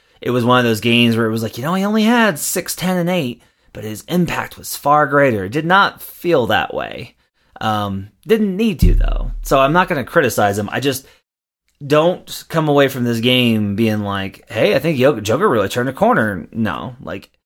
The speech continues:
and it's not the scoring. It's, I swear to God, it's not. I don't care how many points Joker scores. Um,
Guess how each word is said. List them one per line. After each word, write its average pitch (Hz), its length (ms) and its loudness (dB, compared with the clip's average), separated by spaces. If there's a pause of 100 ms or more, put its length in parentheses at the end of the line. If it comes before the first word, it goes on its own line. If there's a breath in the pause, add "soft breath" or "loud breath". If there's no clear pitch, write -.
(240)
and 135 160 -4
it's 131 100 -6
not 165 200 2
the 156 60 -6
scoring. 92 420 0
It's, - 220 -14
I - 80 -8
swear 123 440 2
to 110 80 2
God, 95 220 0
it's 87 120 -10
not. 60 280 -8
I - 120 -2
don't 135 360 2
care 135 180 2
how 120 100 0
many 110 160 0
points - 480 -8 (220)
Joker 101 300 -4
scores. - 520 -6 (500)
Um, 98 380 -4